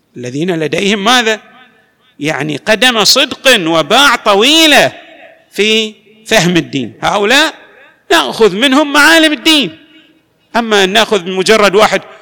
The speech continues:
يطرح وكذا بعنوان مثقف بشكل عام، وأيضًا قلنا ما عند تلك القواعد العامة التي يتكئ عليها في ثقافته في فهم الدين، هذا ليس بسديد.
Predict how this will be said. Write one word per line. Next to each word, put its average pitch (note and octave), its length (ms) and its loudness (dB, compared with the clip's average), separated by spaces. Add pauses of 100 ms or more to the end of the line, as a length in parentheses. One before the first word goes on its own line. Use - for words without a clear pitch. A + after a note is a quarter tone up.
(180)
يطرح F#3 420 -2
وكذا F3+ 340 0
بعنوان F3 460 2
مثقف E3 600 -4
بشكل F#3 320 -6
عام، A3+ 240 0 (420)
وأيضًا G#3+ 400 0
قلنا A3 300 -2
ما C4+ 280 0
عند C#4+ 600 0 (180)
تلك B3+ 320 -2
القواعد B3 1300 2
العامة C4 560 0
التي A3+ 320 -2
يتكئ D4 680 -2
عليها C4+ 480 4
في G#3+ 160 -2
ثقافته C4+ 880 2
في A#3 140 -4
فهم A3 240 0
الدين، D#3 440 -4 (680)
هذا D3 220 -8
ليس A3+ 240 -2
بسديد. C#4+ 800 -2